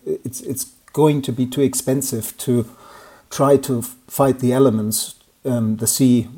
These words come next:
or typhoons or whatever is, is coming at them, um, in their current location.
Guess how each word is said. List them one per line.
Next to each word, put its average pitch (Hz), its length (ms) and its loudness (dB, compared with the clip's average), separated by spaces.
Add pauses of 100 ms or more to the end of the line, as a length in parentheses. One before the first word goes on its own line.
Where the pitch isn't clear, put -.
(120)
or 113 320 -2 (400)
typhoons 120 580 -2
or 117 160 -4
whatever 113 460 -2 (420)
is, 113 200 -8
is 127 120 -8
coming 120 300 -2
at 135 140 -2
them, 123 320 -2 (380)
um, 123 580 2
in 156 200 4
their 131 140 4
current 127 380 0
location. 120 500 -2